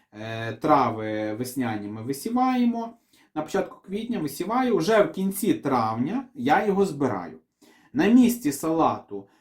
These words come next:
е, я, е, сію потім, е, моркву, і виходить, що в мене салат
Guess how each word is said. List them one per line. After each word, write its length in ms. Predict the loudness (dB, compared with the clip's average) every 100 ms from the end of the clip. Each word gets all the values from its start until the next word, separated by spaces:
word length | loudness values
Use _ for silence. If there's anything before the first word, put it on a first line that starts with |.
| _
е, 380 | -8 -4 -2 0
я, 500 | 2 2 2 2 -2 -6 -8
е, 40 |
сію 580 | -8 -6 2 2 2 -4
потім, 600 | -6 -6 -8 -10 -12 -8
е, 800 | -8 -8 -8 -10 -8 -8 -8 -6
моркву, 680 | -4 -2 -2 0 4 2 2 -6 _ _
і 140 | 0 2
виходить, 460 | 2 2 2 0
що 140 | 0 0
в 20 |
мене 260 | 0 0 -4
салат 520 | -6 0 2 2